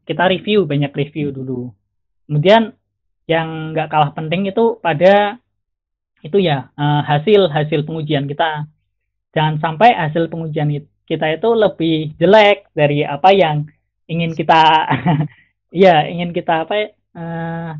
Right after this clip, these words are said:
tujuan kita lah, ingin kita capai. Kadang kan ada, kalau skripsi itu banyak, Mas. Jadi, <laughs> kalau, eh, pengujian ini dengan ini, itu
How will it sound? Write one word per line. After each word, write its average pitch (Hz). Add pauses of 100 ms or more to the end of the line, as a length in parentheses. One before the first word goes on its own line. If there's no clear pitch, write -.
(120)
tujuan 160
kita 196
lah, 156
ingin 147
kita 151
capai. 143 (500)
Kadang 180
kan 220
ada, 202 (640)
kalau 185
skripsi 233
itu 370
banyak, 196
Mas. 180
Jadi, 196
<laughs> 151
kalau, 165 (400)
eh, 147
pengujian 160
ini 196
dengan 156
ini, 190
itu 208